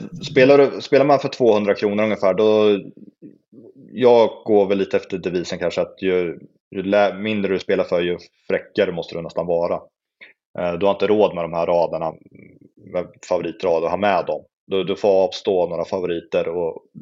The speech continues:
och ta med skrällar istället. Kanske spika någon tio procentare och sen kanske spika en favorit också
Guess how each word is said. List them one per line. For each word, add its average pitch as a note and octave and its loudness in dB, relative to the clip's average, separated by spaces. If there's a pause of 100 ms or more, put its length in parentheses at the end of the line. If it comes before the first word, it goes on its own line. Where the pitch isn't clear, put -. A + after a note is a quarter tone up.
(720)
och F2 -10
ta F2+ -2
med F2 -4
skrällar F2 -2
istället. E2 -4 (680)
Kanske G#2 0
spika G#2 0
någon F#2 -4 (1120)
tio A2+ 4
procentare G2+ 0
och G2 0
sen A#2 0
kanske C#3+ 2
spika G2+ -2
en F2+ -6
favorit E2 -2
också E2 -2